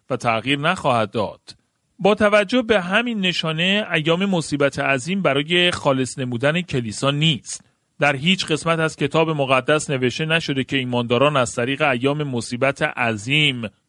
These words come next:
پاک و خالص خواهند شد. بلکه حقیقت این است که این ایام زمان داوری زمین است. ریختن جام پنجم. در مکاشفه فصل شانزده آیهٔ ده الی یازده می‌خوانیم:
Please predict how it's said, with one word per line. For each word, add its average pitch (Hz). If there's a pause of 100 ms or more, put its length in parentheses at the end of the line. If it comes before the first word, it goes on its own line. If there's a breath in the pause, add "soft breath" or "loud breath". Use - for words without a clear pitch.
(100)
پاک 143 (100)
و 123
خالص 120
خواهند 113
شد. 104 (500)
بلکه 233
حقیقت 185
این 202
است 196
که 190
این 208
ایام 170
زمان 143
داوری 131
زمین 101
است. - (300)
ریختن 185
جام 180
پنجم. 135 (540)
در 135
مکاشفه 135
فصل 143
شانزده 123
آیهٔ 131
ده 135
الی 135
یازده 123
می‌خوانیم: 131